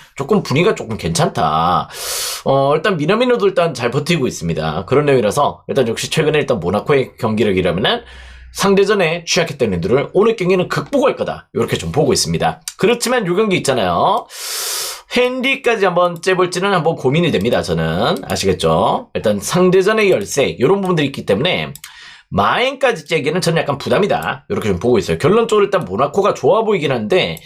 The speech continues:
어, 일단 요 경기는 약간 핸디까지는 좀 조심하셨으면 좋겠어. 무슨 내용인지 알겠지? 그래도 일단 모나코가 승리는 할 것 같아요. 어떤 식으로든. 그런 내용이고. 다만 이제 요 경기는 이제 삼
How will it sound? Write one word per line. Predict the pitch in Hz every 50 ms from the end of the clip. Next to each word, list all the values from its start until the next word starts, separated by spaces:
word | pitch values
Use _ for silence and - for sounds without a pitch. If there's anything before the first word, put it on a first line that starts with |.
| - - - - - - - -
어, | -
일단 | 107 104 151 139 107
요 | 131
경기는 | 156 190 208 208 220 214 190
약간 | 151 - - 165 175 175 175
핸디까지는 | 165 165 - 247 277 277 262 - 262 202 156 123
좀 | - 85
조심하셨으면 | 82 - 110 113 - 160 147 139 160 156 - 107
좋겠어. | 80 - - 80 - - 78 76 76 - - _ -
무슨 | - 92 110 117
내용인지 | 117 123 113 92
알겠지? | 85 82 80 - 85
그래도 | 80 - 151 160 156
일단 | 160 156 170
모나코가 | 139 98 95 98 98 - - 135 127
승리는 | - - 208 254 277 269 196
할 | 151 185
것 | - -
같아요. | 98 85 - - 82
어떤 | 78 82 - 104
식으로든. | 92 - 90 92 85 82 78 80 80 80 90 147 214 269 359 -
그런 | - - 98
내용이고. | 92 90 85 85 85 82 - 175 - - - - - - - - - - -
다만 | - 180 196 220
이제 | 226 214 220 196
요 | 175 185
경기는 | 185 196 196 202 208 202
이제 | 180 170
삼 | 175 170 - 233